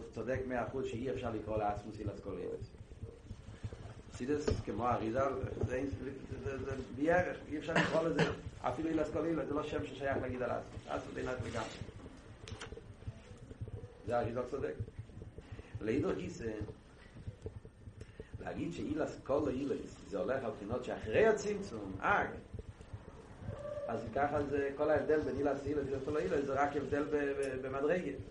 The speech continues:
זה לא הבדל בעצם. זאת אומרת שכל ההבדל בין אילס אילס, אילס כל אילס, זה,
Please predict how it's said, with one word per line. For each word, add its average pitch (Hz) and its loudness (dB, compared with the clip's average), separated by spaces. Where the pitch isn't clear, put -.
זה 127 -2
לא 156 2
הבדל 139 6
בעצם. 131 0
זאת - -4
אומרת 131 4
שכל 170 4
ההבדל 156 6
בין 127 2
אילס 147 4
אילס, 151 2
אילס 135 2
כל 160 -2
אילס, 208 6
זה, 151 4